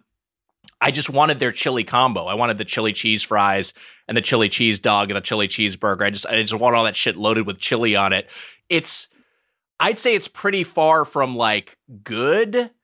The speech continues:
but it is so specifically trashy, and, and I had it so much as, like, a treat as a kid that it's like, I,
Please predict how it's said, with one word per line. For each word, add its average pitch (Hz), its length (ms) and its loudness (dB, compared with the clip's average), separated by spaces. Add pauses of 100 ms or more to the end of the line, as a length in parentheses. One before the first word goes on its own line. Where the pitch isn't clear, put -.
(160)
but 156 160 4
it 147 120 0
is 165 180 2
so 175 420 2
specifically 160 840 -2
trashy, 143 960 -2
and, 143 380 0
and 139 120 2
I 127 80 2
had 147 260 0
it 151 140 -2
so 156 160 -2
much 151 200 0
as, 135 100 -4
like, 131 140 0
a 120 60 0
treat 147 320 -4
as 135 100 0
a 117 40 -4
kid 151 440 0
that 139 120 0
it's 120 160 -6
like, 120 260 0 (180)
I, 127 120 -2